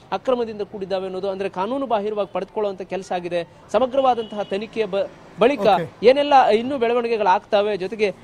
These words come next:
Speaker 1: ಯಾರ್ಯಾರಿಗೆ, ಆ, ಕ್ರಮ ಆಗುತ್ತೆ ಅನ್ನೋದನ್ನ ಕಾದು ನೋಡ್ಬೇಕಿದೆ. ಸಂತೋಷ್,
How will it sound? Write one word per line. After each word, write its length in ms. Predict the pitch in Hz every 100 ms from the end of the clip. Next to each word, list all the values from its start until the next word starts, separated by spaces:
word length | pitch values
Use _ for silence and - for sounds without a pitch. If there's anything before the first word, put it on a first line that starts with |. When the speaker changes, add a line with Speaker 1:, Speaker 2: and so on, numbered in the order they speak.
| -
Speaker 1:
ಯಾರ್ಯಾರಿಗೆ, 720 | 208 262 269 254 240 226 202 - -
ಆ, 60 | 180
ಕ್ರಮ 260 | - 233 254
ಆಗುತ್ತೆ 360 | 233 214 208
ಅನ್ನೋದನ್ನ 320 | 208 208 190
ಕಾದು 200 | 170 190
ನೋಡ್ಬೇಕಿದೆ. 360 | 180 170 160 156
ಸಂತೋಷ್, 440 | 156 143 127 -